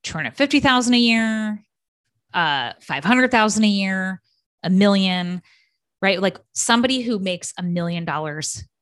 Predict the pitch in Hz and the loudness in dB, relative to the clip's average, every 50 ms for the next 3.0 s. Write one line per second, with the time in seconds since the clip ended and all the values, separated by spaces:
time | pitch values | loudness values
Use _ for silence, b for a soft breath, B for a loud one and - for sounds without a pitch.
0 | _ _ _ _ _ - 175 160 160 165 151 151 156 156 147 143 139 135 135 - | _ _ _ _ _ -8 -8 -6 -4 -4 -4 -4 -4 -6 -6 -6 -6 -6 -8 -8
1 | - 165 156 156 156 147 139 - - 147 143 139 151 226 285 285 - 226 196 180 | -8 -6 -6 -4 -4 -4 -6 -6 -8 -8 -8 -6 -2 0 0 2 2 2 2 2
2 | - - - 180 170 151 - 175 160 - - 170 170 165 165 156 151 156 - | 0 -2 -2 -4 -4 -2 -4 -4 -4 -2 -2 -2 -2 -2 -4 -4 -6 -8 -10